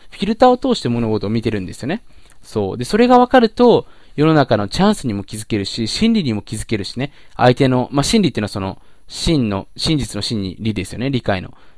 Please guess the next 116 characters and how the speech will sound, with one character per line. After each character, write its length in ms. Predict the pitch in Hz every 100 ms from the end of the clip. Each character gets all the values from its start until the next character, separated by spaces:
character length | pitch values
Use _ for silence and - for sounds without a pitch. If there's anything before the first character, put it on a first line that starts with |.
| -
で、 60 | 131
そ 100 | 165
れ 80 | 196
以 40 |
外 140 | 185
の 120 | 117 101
そ 120 | 104
の 140 | 98
人 220 | 120 156
間 180 | 165 156
の 60 | 160
心 240 | - 214
理 100 | 170
に 100 | 147
も 80 | 151
気 140 | -
づ 100 | 160
け 120 | - 185
る 60 |
し、 400 | - - 233 - - - - - -
う 80 |
ん、 440 | 110 107 104 98 - -
本 200 | - 151
質 160 | 147 -
に 100 | 160
も 120 | 113
気 140 | - 107
づ 120 | 101
け 120 | 117
る 80 | 98
し 140 | -
ね。 160 | 113 175 - - - -
自 140 | 127 139
分 120 | 160
の 80 | 170
中 240 | 214 165
で 80 | 135
そ 140 | -
の、 240 | 104 95 -
う 60 | 180
ま 140 | 202
く 120 | -
い-、 120 | 107 - -
い 60 |
っ 40 | 135
て 160 | 175
る 80 | 160
ポ 220 | - 202
イ 40 | 240
ン 40 |
ト 100 | 247
っ 20 |
て 80 | -
い 40 |
う 20 | 120
の 40 |
も 60 | 110
見 60 |
え 40 | 104
て 80 |
く 80 | 95
る 80 | 92
と 80 | 92
思 160 | 95
う 40 | 98
し、 300 | - 92 - - - -
要 100 | 233
は 200 | 117 -
悩 260 | 139 202 311
み 120 | 294
が 80 | 139
本 160 | 196
当 60 | 196
に 80 | 135
な 100 | 143
く 80 |
な 100 | 240
っ 20 | 269
て 100 | 254
く 100 | 254
る 80 |
ん 60 | 147
で 80 | 95
す 100 | -
よ 60 |
ね。 140 | 120 180 - -
な 100 | 147
く 80 | 151
な 100 | 202
っ 20 |
て 100 | 208
く 100 | 214
る 60 | 208
と 100 | 147
思 100 | 110
う 20 |
し、 100 | -
正 260 | - 202 -
し 40 |
い 60 | 196
ア 60 | 139
プ 120 | 135
ロ 80 | 113
ー 20 |
チ 100 | 101
が 60 |
見 120 | 104 107
え 20 |
て 100 | -
く 80 | 92
る 80 |
と 80 | -
思 140 | 98 98
う 20 |
か 100 | 98
ら、 140 | 92